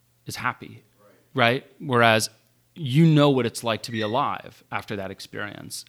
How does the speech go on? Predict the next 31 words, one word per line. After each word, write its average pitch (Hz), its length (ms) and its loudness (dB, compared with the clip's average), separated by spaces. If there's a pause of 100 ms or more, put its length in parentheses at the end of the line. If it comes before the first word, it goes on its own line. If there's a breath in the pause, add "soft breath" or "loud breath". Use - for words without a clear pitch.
And 120 180 4
you 120 80 4
know 123 160 4
what 120 80 0
it's 117 160 -4
like 113 140 -4
to - 100 -8
walk 110 320 -2
down 107 140 -4
the 104 80 -6
street 107 320 -10
and 104 160 -10
look 107 160 -10
at 104 60 -12
a 101 40 -10
tree, 101 520 -10 (320 soft breath)
look 123 120 -4
at 117 80 -10
the 110 80 -4
river, 98 480 -2
be 107 240 -4
out 107 120 0
in 104 60 -6
the 101 80 -6
rain, 98 380 -8
and, 107 120 -8
like, 104 140 -6
what 120 120 -4
a - 20 -6
gift 110 380 -8
that - 180 -14